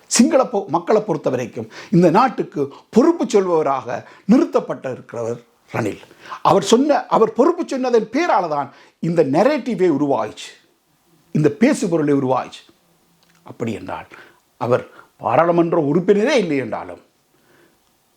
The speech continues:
கட்சி உடைந்து அவரை விட்டு போய் அவர்தான் கட்சியில் இருந்தாலும், அவருக்கு, அவருடைய கட்சிக்கு எந்த ஆசனமும் கிடையாது என்றாலும்,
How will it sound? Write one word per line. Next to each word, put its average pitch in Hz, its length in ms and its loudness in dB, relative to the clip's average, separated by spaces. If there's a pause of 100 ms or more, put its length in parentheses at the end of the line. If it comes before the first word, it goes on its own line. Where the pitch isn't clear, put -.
(240)
கட்சி 214 680 0 (100)
உடைந்து 226 760 2 (800)
அவரை 156 260 4
விட்டு 190 280 0
போய் 233 220 2
அவர்தான் 226 400 0
கட்சியில் 214 320 -6
இருந்தாலும், 117 540 -8 (2000)
அவருக்கு, 170 380 2
அவருடைய 170 520 0
கட்சிக்கு 196 420 -4
எந்த 214 240 4
ஆசனமும் 294 500 0
கிடையாது 190 300 -4
என்றாலும், 107 360 -8